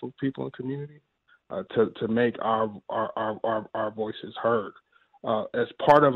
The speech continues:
our, our advocacy, uh, we launched, uh, the Stop the Spread, uh, campaign.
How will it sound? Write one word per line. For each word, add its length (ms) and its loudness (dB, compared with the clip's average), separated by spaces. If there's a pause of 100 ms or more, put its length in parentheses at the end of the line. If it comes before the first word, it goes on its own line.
(100)
our, 500 2 (240)
our 360 -2
advocacy, 760 -4 (460)
uh, 200 -2
we 360 -2
launched, 500 -2 (420)
uh, 160 -2
the 140 -10 (100)
Stop 320 4
the 80 -6 (100)
Spread, 440 0 (500)
uh, 220 -4 (120)
campaign. 800 0